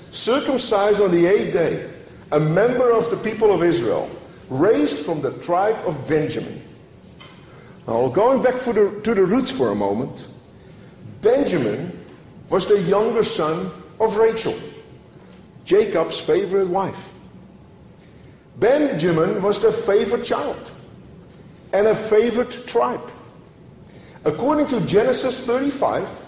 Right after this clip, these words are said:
Benjamin was the only son born in the promised land. The tribe of Benjamin gave Israel its first king,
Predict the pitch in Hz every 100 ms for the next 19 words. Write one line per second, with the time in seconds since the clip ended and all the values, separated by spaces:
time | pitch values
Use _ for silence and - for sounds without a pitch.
0 | - - - - 123 233 277 247 180 202
1 | 208 208 226 233 - 240 277 285 - 254
2 | 233 208 196 170 120 151 - - 165 165
3 | 165 190 214 226 254 - - - - -
4 | - - - - - - - - - -
5 | - - - - 123 160 160 202 247 320
6 | 294 254 151 135 202 180 131 92 117 151
7 | - - - - - - 196 190 220 180
8 | 196 208 208 170 - 190 208 208 262 247
9 | 123 -